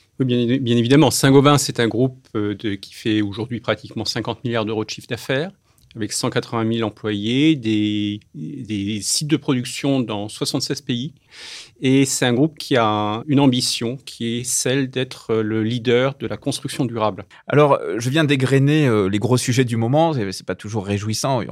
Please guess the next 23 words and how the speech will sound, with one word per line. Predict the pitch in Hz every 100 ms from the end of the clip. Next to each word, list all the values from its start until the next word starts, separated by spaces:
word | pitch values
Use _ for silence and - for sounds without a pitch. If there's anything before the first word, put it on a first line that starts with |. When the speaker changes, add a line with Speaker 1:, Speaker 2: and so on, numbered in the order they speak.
| -
Speaker 2:
On |
pourrait | - 92 101
faire | - 110
un | 101
journal | 98 107
des | 101
bonnes | 98 101
nouvelles, | 110 139
mais | 127
c'est | - -
pas | 113
l'objet | 120 107 135
de, | 113 101
de | 95
notre | 104 101 -
discussion, | 104 - 117 160
puisqu'on | 151 -
va | 104
parler, | 95 101 113
euh, | 107 90
de | 95
transition | - - 110 104 - 110
énergétique. | 104 104 107 110 151 156 -